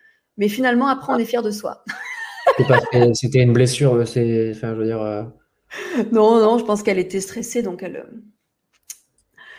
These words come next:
Speaker 1: Les gens sont généralement bienveillants, c'est ça. Allez, il y a une question de Brigitte sur Instagram. La question qu'on pose tout le
Speaker 2: Brigitte.
Speaker 1: temps, attention, prépare-toi. Une
Speaker 2: Est-ce que
Speaker 1: vidéo, ça doit durer combien de temps ?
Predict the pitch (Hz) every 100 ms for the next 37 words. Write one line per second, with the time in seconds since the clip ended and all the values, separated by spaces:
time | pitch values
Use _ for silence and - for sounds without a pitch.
0 | - _ 180 185 214 220 202 196 190 208
1 | 196 202 196 180 180 180 190 - 180 208
2 | - 214 226 233 240 247 254 392 427 277
3 | 269 247 277 - 240 214 233 233 214 208
4 | 220 190 180 _ _ _ _ _ 196 208
5 | 226 214 202 202 202 214 208 - 180 190
6 | 190 202 185 233 226 208 - 190 254 -
7 | - - - - 214 170 240 277 233 196
8 | 247 - 202 196 180 196 190 190 233 247
9 | 254 220 160 -